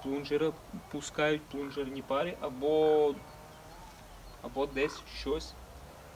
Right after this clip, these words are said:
Десь щось. Не знаю, ніколи там нічого не замінював. Е, це буде перша, друзі, заміна, е, відколи я купив цього трактора. Тож не знаю. Спробую замінити нове масло. Якщо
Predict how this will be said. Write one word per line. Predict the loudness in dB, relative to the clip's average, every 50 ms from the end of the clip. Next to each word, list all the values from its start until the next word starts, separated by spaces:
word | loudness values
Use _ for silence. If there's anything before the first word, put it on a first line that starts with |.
| -16 -16 -16 -16 -16 -16 -16 -16 -6 0
Десь | 2 2 2
щось. | 2 0 -4 -4 -2 -2 -2
Не | 0
знаю, | 2 6 6 6 6 6 2
ніколи | 0 0 2 4 6 6 8
там | 8 6 6 4 4 0 -4 -6 -8 -8 -6
нічого | -6 -2 2 0 0 2 2
не | 0 0 2
замінював. | 2 2 0 0 0 0 -2 -2 -2 -4 -4 -6 -10 -14 -16 -16 -16 -16 -16 -18 -18 -16 -8 -2 0
Е, | 2 4 4 2 2
це | 4 6 6 6
буде | 6 2 0 0 0 4
перша, | 4 2 4 2 -4
друзі, | -4 -4 -4 -2 -2 -2 0
заміна, | 2 2 2 2 2 0 -2 -2 -2 -4 -6 -10 -16 -18 -10 -4 -2
е, | -2 0
відколи | -2 -4 -2 2 4 6 6
я | 6 6
купив | 2 0 -2 -2 -2 0
цього | 0 -2 0 0 0
трактора. | 0 0 -2 -2 -2 -4 -4 -4 -4 -8 -16 -18 -18 -6 0
Тож | 2 2 2 2
не | 0 0
знаю. | 2 2 2 2 2 2 -2 -6 -12 -18 -18 -18 -18 -18 -18 -18 -18 -18 -18 -18 -18 -18 -18 -18 -18 -18 -18 -18 -18 -18 -18 -18 -18 -18 -18 -18 -18 -18 -16 -18 -18 -16 -16 -16 -14 -12
Спробую | -12 -6 -2 2 2 2 4 4 4 4 4 4 2 0
замінити | -2 2 2 4 4 4 4 4 2 2 0 0
нове | 0 2 2 2
масло. | 2 2 2 2 0 -2 -4 -6 -8 -10 -12 -16 -18 -18 -18 -18 -16 -8 -2
Якщо | 2 2 2 2 2 -4 -4 0 6 8 10 10 10 10 8 6 4 4 4 4 4 4 4 4 2